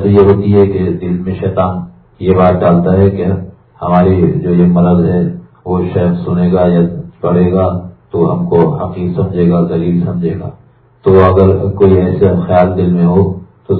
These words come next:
سمجھ لو کہ یہ شیطانی خیال ہے، اور اگر پھر بھی، آ، اس، اس سے چھٹکارا نہ ہو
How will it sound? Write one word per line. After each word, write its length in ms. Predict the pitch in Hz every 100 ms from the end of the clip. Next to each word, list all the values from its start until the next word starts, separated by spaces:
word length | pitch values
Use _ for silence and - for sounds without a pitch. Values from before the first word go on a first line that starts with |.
| 98
سمجھ 160 | 98
لو 280 | 98 98 95
کہ 340 | 98 95 85 - - - - -
یہ 280 | 87 95
شیطانی 440 | - 95 98 95 92 -
خیال 220 | 151 156
ہے، 220 | - - - _ _ _
اور 180 | 90 90
اگر 300 | 90 92 90
پھر 180 | - 92
بھی، 440 | 98 104 101 - - - -
آ، 40 | 87 87 85 73
اس، 440 | 71 - - - -
اس 80 | - -
سے 180 | 98 92
چھٹکارا 560 | 104 98 92 90 95 92
نہ 60 |
ہو 440 | 90 98 104 101